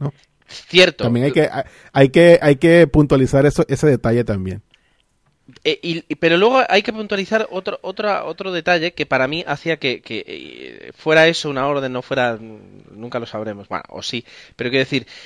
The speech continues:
Speaker 2: eh, más allá de ahí, hacía, había un hecho que hacía que tuviera un sentido,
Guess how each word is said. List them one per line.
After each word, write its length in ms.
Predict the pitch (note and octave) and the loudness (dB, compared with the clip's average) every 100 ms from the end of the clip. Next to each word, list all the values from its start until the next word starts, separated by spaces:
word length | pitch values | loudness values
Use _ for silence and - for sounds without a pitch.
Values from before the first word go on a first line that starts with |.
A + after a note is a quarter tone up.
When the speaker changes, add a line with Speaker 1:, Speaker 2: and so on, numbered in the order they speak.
| - - | -14 -2
Speaker 2:
eh, 160 | C3+ | 0
más 260 | C#3 C3+ C#3+ | 2 2 4
allá 160 | C#3+ | 6
de 80 | G3 | 8
ahí, 240 | F#3+ G#3 - | 6 4 2
hacía, 420 | C#3 C#3+ E3+ F3+ F3 | 0 2 4 6 6
había 440 | - C#3 F3+ F3+ | 4 2 4 2
un 180 | E3+ E3 | 0 -4
hecho 460 | D#3+ - D#3+ - - | -4 -6 -10 -14 -4
que 100 | C3 | 0
hacía 460 | A2 - D#3 D#3 - - - _ | 0 -2 2 2 0 -12 -20 _
que 120 | - | -6
tuviera 320 | B2+ C3 F3 F3 | -4 0 0 0
un 80 | |
sentido, 460 | C3 G#2 G2+ G2 | -6 -12 -10 -10